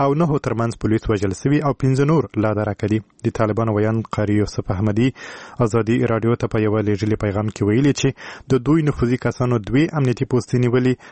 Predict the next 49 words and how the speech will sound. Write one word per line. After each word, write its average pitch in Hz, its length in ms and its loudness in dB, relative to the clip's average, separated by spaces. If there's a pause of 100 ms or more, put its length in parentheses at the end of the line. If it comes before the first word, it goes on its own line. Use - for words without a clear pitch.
(100)
نهه 117 320 0
پولیس 113 220 0
یې 110 120 0
وژلي 123 320 2 (340)
او 123 120 2
نهه 131 300 0
میله 107 200 0
وسلې 110 320 -2
یې 110 160 2
له 104 120 2
ځان 117 220 -2
سره 98 140 -4
وړي 98 260 -2
دي. 104 80 0 (260)
سیمه 107 220 0
ییزو 107 260 0
چارواکو 113 460 0
د 143 120 -2
طالبانو 135 400 0 (180)
ادعا 120 240 0 (240)
رد 113 200 -6
کړې 107 220 0
ده. 101 140 -2
بل 156 140 2
خوا 156 180 0
د 143 140 0
هلمند 143 300 -2
چارواکو 131 440 -2
تایید 131 220 0
کړه 127 200 0
چې 127 80 0 (100)
په 117 60 0 (100)
سنګین 117 360 0
ولسوالۍ 143 560 2
کې 143 100 2 (460)
په 147 200 2
پوځي 135 320 2
عملیاتو 143 300 0
کې 139 260 0
ملکي 117 300 0
کسان 104 300 -2
وژل 95 300 -2
سوي 101 220 0
دي. 110 60 2 (240)
د - 20 4 (120)
هلمند 110 320 0
ولایت 107 280 0
د 107 120 0
مطبوعاتي 101 340 -2